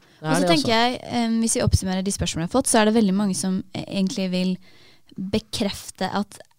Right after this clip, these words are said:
Speaker 2: er det jeg føler, er det normalt?
Speaker 1: Mhm.
Speaker 2: Det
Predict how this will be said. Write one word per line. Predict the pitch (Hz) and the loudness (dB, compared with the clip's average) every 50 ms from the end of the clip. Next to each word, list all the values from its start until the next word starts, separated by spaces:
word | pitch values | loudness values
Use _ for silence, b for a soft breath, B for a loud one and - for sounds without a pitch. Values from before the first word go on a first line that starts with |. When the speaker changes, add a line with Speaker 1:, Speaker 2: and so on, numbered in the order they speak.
| - | 0
Speaker 2:
er | 202 202 202 214 | 2 2 2 2
det | 190 196 190 190 | 2 2 2 2
jeg | 185 175 170 185 | 2 2 0 -2
føler, | - - 208 196 170 165 170 185 - - | -2 0 0 0 0 0 -2 -4 -4 -4
er | - 175 180 180 | -4 -2 -2 -2
det | 175 170 | -2 -2
normalt? | 165 180 196 208 214 233 254 285 269 - - - - - - - | 0 0 2 2 2 2 2 0 0 -2 -6 -14 -18 -18 -18 -18
Speaker 1:
Mhm. | 175 165 139 117 117 139 165 175 B B B B B B B B B - - | -16 -14 -14 -12 -14 -14 -16 -20 B B B B B B B B B -10 -2
Speaker 2:
Det | 214 | 0